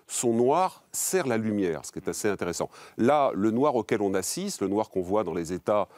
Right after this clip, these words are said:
euh, comment dirais-je, prédateurs, les carnivores, euh,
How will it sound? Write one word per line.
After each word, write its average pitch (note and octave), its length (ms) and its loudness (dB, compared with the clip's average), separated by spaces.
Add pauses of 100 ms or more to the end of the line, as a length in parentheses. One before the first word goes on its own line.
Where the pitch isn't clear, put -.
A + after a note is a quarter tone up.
(240)
euh, D#2 320 2
comment F2+ 220 0
dirais-je, F#2+ 420 0
prédateurs, B2+ 800 0
les G2 120 -4
carnivores, B2+ 840 0 (340)
euh, G2 200 2